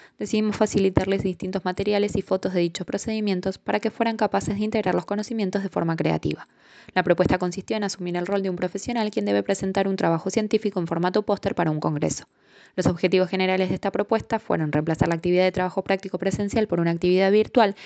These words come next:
que integre lo aprendido en el seminario teórico y generar nuevas conexiones de conocimiento por parte de los alumnos,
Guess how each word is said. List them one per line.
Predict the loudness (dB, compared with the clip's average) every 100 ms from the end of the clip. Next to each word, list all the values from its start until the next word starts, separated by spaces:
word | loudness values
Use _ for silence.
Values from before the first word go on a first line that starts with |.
| -20 -12
que | -6
integre | 0 2
lo | 2
aprendido | 2 2 2
en | 0
el | 0
seminario | 0 0 2 2 2
teórico | 4 4 2
y | 0
generar | 0 0 0
nuevas | 0 -2
conexiones | 0 -4 -4 -4 -2
de | -2
conocimiento | -2 -2 -2 0 0
por | 0 0
parte | 2 4
de | 4
los | 2
alumnos, | 0 -2 -4 -8